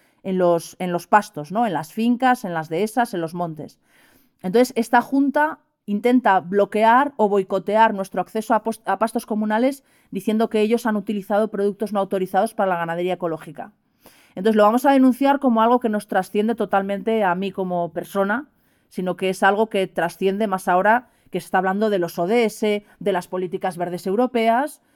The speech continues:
y tenemos una serie de señores que dicen que, bueno, que uti-, que hacen un uso del monte público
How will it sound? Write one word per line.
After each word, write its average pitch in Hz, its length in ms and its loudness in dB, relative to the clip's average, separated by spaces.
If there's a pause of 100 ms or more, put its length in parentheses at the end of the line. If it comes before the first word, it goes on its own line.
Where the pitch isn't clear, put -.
(120)
y 202 80 -6
tenemos 196 460 -4
una 208 160 -6
serie 202 240 -6
de 196 80 -8
señores 202 400 -6
que 208 100 -4
dicen 202 260 -2
que, 202 80 -4
bueno, 185 220 -4
que 185 80 -8
uti-, 160 180 -6
que 190 100 -2
hacen 190 240 -6
un 190 100 -4
uso 190 340 -4 (220)
del 190 180 -2
monte 190 260 -2
público 220 640 0